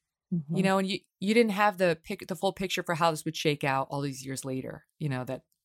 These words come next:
Speaker 2: <sighs> he would go down, and he was, he was hurting people serially and in very dark ways.
Speaker 1: Mm-hmm. Yeah. And every day I would come home and I'd say to Sean, like,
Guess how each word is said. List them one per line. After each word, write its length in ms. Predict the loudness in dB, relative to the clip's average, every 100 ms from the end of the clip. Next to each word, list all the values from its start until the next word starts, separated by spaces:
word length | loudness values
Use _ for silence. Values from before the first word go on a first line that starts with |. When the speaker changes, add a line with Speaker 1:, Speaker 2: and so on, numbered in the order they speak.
| _ _ _ _ _ _
Speaker 2:
<sighs> 260 | -12 -12 -12 _ _ _ _ _ _ _
he 160 | -8
would 240 | 2 2 4
go 160 | 2
down, 420 | 2 -2 -2 -6 -4
and 100 | 0
he 100 | 0
was, 420 | 4 4 4 0 _
he 200 | -2 -2
was 460 | 6 8 8 4 -2
hurting 320 | -4 -4 -8
people 440 | -10 -12 -10 -12 _ _
serially 840 | -2 2 4 4 2 -4 -6 -8 -12 _ _ _
and 120 | 0 0
in 100 | 2
very 340 | 2 4 0
dark 300 | -2 -6 -8
ways. 360 | -8 -8 -10 -12 _ _ _ _ _ _ -10
Speaker 1:
Mm-hmm. 320 | -4 -4 -4 -6 _ _ _ _ _ _ _ _ _ _ _ _ _ _ _ _
Yeah. 340 | 10 12 12 8 -2 -16 0
And 320 | 4 6 6 8
every 240 | 8 10
day 200 | 12 12
I 100 | 12
would 180 | 6 2
come 140 | 2
home 200 | 4 4
and 100 | 4
I'd 180 | 2 2
say 160 | 6 6
to 80 |
Sean, 400 | 4 0 2 2 -2
like, 220 | -6